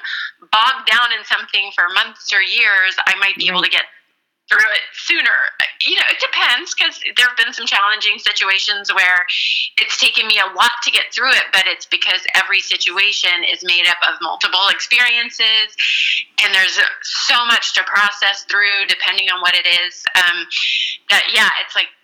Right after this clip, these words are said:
Speaker 1: going through it again and again, but it gets, it gets easier.
Speaker 2: It does.
Speaker 1: It, I'm less burdened by it, even when I am burdened by it. It's,
Speaker 2: Yes.
Speaker 1: it doesn't bring me down as much, and so that's where,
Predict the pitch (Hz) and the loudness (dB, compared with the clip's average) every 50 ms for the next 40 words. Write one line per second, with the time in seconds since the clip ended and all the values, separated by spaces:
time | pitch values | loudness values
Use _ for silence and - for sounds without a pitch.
0 | 170 _ _ _ _ - 185 185 190 190 190 - - 190 190 185 175 175 175 170 | _ _ _ _ _ -2 0 0 0 -2 -4 -6 -4 -2 0 0 0 0 0 0
1 | 170 170 170 165 170 - 254 262 269 254 196 180 - - - _ - - _ _ | -2 -2 -2 -2 0 0 0 0 0 0 0 -2 -2 -4 -8 _ -20 -20 _ _
2 | _ _ _ _ _ - - - - - 139 - - - - - - - - - | _ _ _ _ _ -4 -4 -2 0 -2 -2 -2 -4 -6 -8 -8 -10 -14 -8 -4
3 | - 190 180 - 175 151 - - - - - 208 214 233 233 - 226 233 226 226 | -2 -2 0 0 -2 -2 -4 -6 -12 -6 -2 0 0 0 0 0 0 0 2 2
4 | 220 214 220 208 208 233 226 220 - 190 180 175 175 - - 190 190 - - 202 | 2 2 2 2 2 2 0 -2 -2 -4 -6 -8 -8 -6 -6 -6 -6 -4 0 2
5 | 202 208 220 - - - - _ 220 214 226 233 233 240 240 226 - 233 233 240 | 2 2 2 -2 -6 -10 -4 _ 0 0 2 0 0 -2 -2 0 2 2 2 2
6 | 247 226 - 190 196 180 196 202 196 190 196 196 190 190 190 180 175 - 180 190 | 2 0 -2 -2 -2 0 0 0 0 0 0 0 2 2 0 0 -2 0 0 0
7 | 196 208 214 214 202 226 226 226 220 226 220 - 208 208 208 214 226 220 220 - | 0 0 0 0 0 0 0 -2 -4 -6 -2 0 2 2 2 2 0 -2 0 -2
8 | - 196 190 208 202 202 202 - - - - - - - - _ _ _ 208 202 | -2 -2 -2 -4 -4 -6 -6 -6 -4 -4 -4 -4 -6 -16 -20 _ _ _ 0 0
9 | 202 214 196 - - 190 196 202 196 196 196 190 175 180 170 175 175 175 175 - | 2 2 -2 -2 -2 -2 -2 -2 -2 -2 -4 -2 0 0 0 0 0 -2 -4 -2
10 | - 180 185 - - - - - 202 190 185 - - 180 170 175 175 170 - - | -2 -2 0 0 -2 -6 -6 -6 -8 -6 -6 -2 -2 -2 2 2 0 0 0 -4
11 | - - 190 185 185 185 | -2 0 2 2 2 0